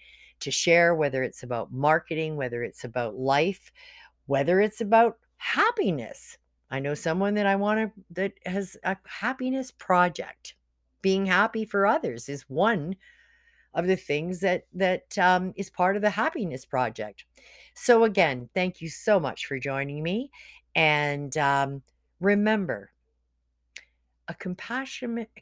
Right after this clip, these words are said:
compassionate tomorrow begins with us today.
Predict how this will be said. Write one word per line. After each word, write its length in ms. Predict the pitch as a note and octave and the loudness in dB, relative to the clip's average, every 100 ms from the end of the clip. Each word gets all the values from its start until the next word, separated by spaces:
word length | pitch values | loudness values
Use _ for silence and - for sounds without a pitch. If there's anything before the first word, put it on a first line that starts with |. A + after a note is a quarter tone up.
| - | -14
compassionate 1080 | - D#3+ - A3+ C4 C4 - B3+ A#3+ - _ _ _ _ - | -10 -10 -6 -2 -2 -2 -4 -4 -6 -10 _ _ _ _ -12
tomorrow 760 | - F#3 D3+ C#3 A2 - - _ _ _ _ _ _ _ _ | -4 -2 -2 -2 -4 -8 -16 _ _ _ _ _ _ _ _
begins 840 | F3 D3+ G3 F3 A2 A2 E2 - - _ _ _ _ _ _ _ | -10 -6 -4 -2 -4 -8 -16 -18 -18 _ _ _ _ _ _ _
with 300 | C3+ B2+ - - | -8 -8 -8 -6
us 460 | B2+ D3 - - _ _ _ _ - | -4 -6 -12 -18 _ _ _ _ -10
today. 540 | - E3 A#2+ D#2 - | -8 -6 -6 -8 -14